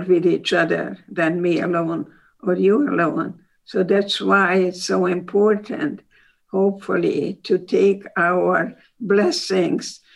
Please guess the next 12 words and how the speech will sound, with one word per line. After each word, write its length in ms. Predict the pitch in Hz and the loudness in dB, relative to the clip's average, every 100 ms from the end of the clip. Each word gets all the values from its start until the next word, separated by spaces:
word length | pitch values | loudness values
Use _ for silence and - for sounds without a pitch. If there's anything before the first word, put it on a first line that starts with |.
| _ _ | _ _
that 300 | 196 175 175 | 0 0 -2
God 580 | 208 196 202 214 226 - _ _ _ - | 0 2 2 0 -4 -12 _ _ _ -14
g-, 180 | 185 - - | -14 -14 -14
gave 440 | - 208 196 185 190 | 0 4 4 4 2
me 720 | 202 220 247 214 170 202 - _ _ _ _ _ _ _ | 4 4 4 4 2 -2 -8 _ _ _ _ _ _ _
that 300 | - 190 196 | -2 0 0
freedom 920 | - - 196 233 226 190 185 190 - - _ _ | -2 0 2 4 4 2 2 0 -2 -10 _ _
on 260 | 254 185 202 | 0 2 4
May 220 | 214 214 | 6 4
fourth, 540 | 214 208 208 202 196 | 2 2 4 2 -2
nineteen 680 | 180 202 202 220 - 196 196 | -2 0 0 -2 0 2 2
forty-five, 1160 | 196 - 202 196 190 - 277 214 214 196 202 | 0 2 4 4 4 0 0 2 4 2 0